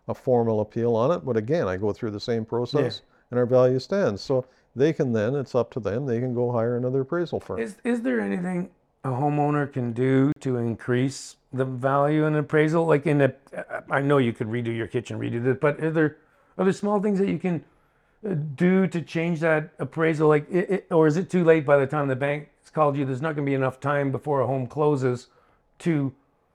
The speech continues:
Speaker 2: have somebody, uh, uh, do something that's gonna dramatically affect the appraisal value.
Speaker 1: No, I don't think so. I mean, the biggest thing, and whether, <coughs> whether you're going to do an appraisal on it, or whether you're going to look at it as an agent, or whether you're, as an agent, you're taking people to,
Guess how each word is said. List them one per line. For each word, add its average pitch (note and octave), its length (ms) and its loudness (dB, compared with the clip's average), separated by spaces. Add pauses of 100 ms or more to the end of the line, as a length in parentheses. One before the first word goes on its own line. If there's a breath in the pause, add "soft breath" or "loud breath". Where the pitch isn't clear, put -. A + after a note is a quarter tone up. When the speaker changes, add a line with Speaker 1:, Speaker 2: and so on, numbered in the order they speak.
(180)
Speaker 2:
have C#3+ 300 0
somebody, C3+ 380 0
uh, A#2 40 -2 (300)
uh, B2 120 2 (260)
do F#3+ 180 4
something C#3 400 0
that's A#2+ 160 -10
gonna B2+ 140 -4
dramatically B2 500 -4
affect A#2+ 280 -8
the A#2 80 -6
appraisal A2+ 360 -4
value. G#2+ 340 -10 (560)
Speaker 1:
No, G#2 380 -2
I B2+ 120 4
don't A#2 220 2
think G2 220 -6
so. G2+ 500 -4
I G2+ 60 -6
mean, G#2+ 200 -6
the G#2+ 100 -4
biggest B2 360 2
thing, A2 300 -4
and G2+ 260 -8
whether, A#2+ 260 0
<coughs> F#2 400 -4
whether A2+ 280 0
you're G#2 200 -2 (180)
going A#2 300 0
to G2+ 100 -6
do G#2+ 160 -2
an G#2+ 60 -2
appraisal G#2+ 500 -2
on G#2+ 240 -2
it, G#2 40 -4
or G2 60 -4
whether G#2 220 -4
you're G#2+ 100 -4
going G#2+ 300 -6
to G#2 100 -2
look A2 280 -4
at A2 100 0
it G#2+ 100 -2
as G2 140 -6
an G2+ 100 -8
agent, A2 380 -4
or G2+ 80 -4
whether G#2+ 200 -4
you're, G2+ 200 -6 (340 soft breath)
as A2 140 -4
an G#2+ 100 -4
agent, A2+ 320 -2
you're G2+ 120 -6
taking G#2+ 360 -4
people G2+ 220 -4
to, F#2+ 140 -8